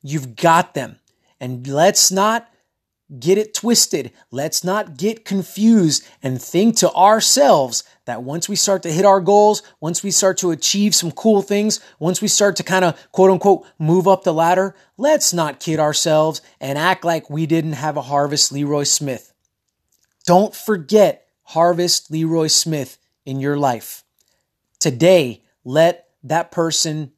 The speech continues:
know that you know that they exist, that you know what they've done for you. Folks, do this. Please do this. Let's, let's make a positive impact on at least one individual's life.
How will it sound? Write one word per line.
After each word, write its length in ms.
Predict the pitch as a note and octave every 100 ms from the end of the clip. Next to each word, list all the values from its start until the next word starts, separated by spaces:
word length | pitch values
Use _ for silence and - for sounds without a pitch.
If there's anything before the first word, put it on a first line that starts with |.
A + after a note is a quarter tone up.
| _
know 460 | C3+ D#3 D#3+ B2+ - _
that 200 | C3+ C#3+ C3
you 260 | C3 F3+
know 420 | F3 D#3+ D#3 D3+ - -
that 180 | F3 -
they 180 | D3+
exist, 540 | C#3 B2+ F3 G#3+ - - _ _
that 180 | C3+ B2+
you 200 | C3 E3+
know 420 | D#3+ D#3 D#3 D#3 _
what 180 | - D3
they've 220 | D3+ C#3
done 200 | B2 C#3
for 140 | C3+ B2+
you. 160 | A#2 A2+ _ _
Folks, 540 | - A#3 F#3 - - _ C3+
do 200 | B2 A#3
this. 460 | E3+ C3 - - _ _
Please 600 | - G#3+ D#3+ - - - _ _ _ _ C3+
do 200 | E3 G3
this. 440 | C#3+ - - - _ _ _ _
Let's, 440 | D#3+ F3+ - - -
let's 300 | D#3 F3 - _ _
make 220 | F#3+ G3
a 60 | F3
positive 520 | - - G3 F#3+ F3+
impact 520 | F3+ E3+ D3+ C#3 - - - _
on 160 | D3+ D3+
at 200 | D#3 C#3+
least 320 | E3 E3+ - -
one 320 | D3 D#3 G3
individual's 640 | G3 E3+ E3+ D#3+ D#3 C#3+ B2
life. 320 | C#3+ C#3